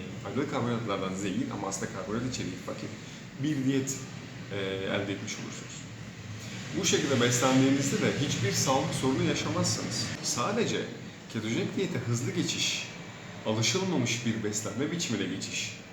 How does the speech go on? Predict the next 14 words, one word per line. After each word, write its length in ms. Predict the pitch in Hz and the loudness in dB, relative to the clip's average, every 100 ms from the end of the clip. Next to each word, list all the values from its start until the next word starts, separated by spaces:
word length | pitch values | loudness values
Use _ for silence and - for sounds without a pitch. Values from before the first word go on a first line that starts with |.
| - | -4
bağırsakların 960 | 101 107 113 139 135 143 143 170 139 127 | 0 0 0 -2 -2 -2 0 2 2 2
durumu, 340 | 139 110 - - - - | 4 4 2 -4 -10 -12
bu 240 | - - - | -12 -10 -6
sindirim 380 | - 107 123 160 | -4 0 0 0
organlarının 540 | 143 131 117 110 107 | 2 2 2 0 0
komple 340 | 151 139 104 90 | -4 -4 -6 -2
durumu 220 | 120 113 | 2 2
ve 80 | 90 90 | 0 -2
bununla 220 | 135 165 | -4 -2
birlikte 320 | 170 - 117 110 110 - - - - - - - | -4 -4 -2 -2 -2 -10 -14 -16 -16 -18 -18 -8
mikrobiyota 800 | 107 113 - 113 123 202 208 120 | -2 0 0 0 2 0 0 0
dengesinin 640 | 107 101 98 107 98 101 107 | 0 0 -2 -4 -6 -6 0
durumu 420 | 131 139 175 170 | 2 4 2 2
gibi 220 | 113 90 | 0 0